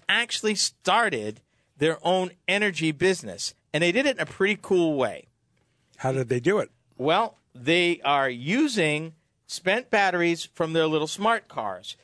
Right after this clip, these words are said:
Speaker 1: If you didn't know, it's Mercedes-Benz that builds those little cars.
Speaker 2: They build the little smart cars?
Speaker 1: Yes, sir.
Speaker 2: Or what I call the dumb car?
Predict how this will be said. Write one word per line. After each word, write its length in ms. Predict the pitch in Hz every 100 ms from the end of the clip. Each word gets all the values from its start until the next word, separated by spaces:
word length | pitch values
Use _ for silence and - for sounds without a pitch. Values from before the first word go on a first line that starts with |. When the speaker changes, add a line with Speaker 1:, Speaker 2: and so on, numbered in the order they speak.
| _
Speaker 1:
If 140 | 131
you 100 | 160
didn't 280 | 175 165 156
know, 360 | 185 196 147 147 _ _
it's 180 | 151 143
Mercedes-Benz 680 | 156 151 170 156 139 165 156
that 100 | 123 - _
builds 240 | 147 165
those 180 | 170 156
little 180 | 160 165
cars. 480 | 175 170 185 233 - _ _ _ _
Speaker 2:
They 160 | 165 214
build 300 | 160 214 214
the 60 |
little 260 | 185 196 180
smart 360 | - 185 208 -
cars? 280 | 196 220
Speaker 1:
Yes, 220 | 185 202 208
sir. 160 | 104 - _ -
Speaker 2:
Or 100 | 175
what 180 | 165
I 100 | 180
call 240 | 180 185 190
the 60 |
dumb 240 | 139 156 202
car? 340 | 208 240 285